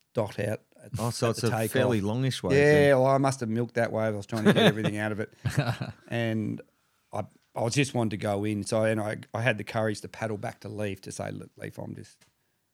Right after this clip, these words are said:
Speaker 1: this place is just spinning me out. I just can't, I can't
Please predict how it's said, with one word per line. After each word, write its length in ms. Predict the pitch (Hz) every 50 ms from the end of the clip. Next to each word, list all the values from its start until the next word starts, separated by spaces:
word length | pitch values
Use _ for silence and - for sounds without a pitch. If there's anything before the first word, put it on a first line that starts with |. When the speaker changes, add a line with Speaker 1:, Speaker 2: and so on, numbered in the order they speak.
| _ _ _ _ _
Speaker 1:
this 160 | - 113 -
place 280 | - - 104 95 - -
is 80 | 107
just 180 | - - - -
spinning 320 | - - - 104 98 95
me 160 | 95 104 101 98 98
out. 80 | 101 107
I 40 | 104
just 140 | 98 -
can't, 260 | - - 101 95 - - _ _ _ _
I 40 | - _
can't 240 | - 107 101 110 -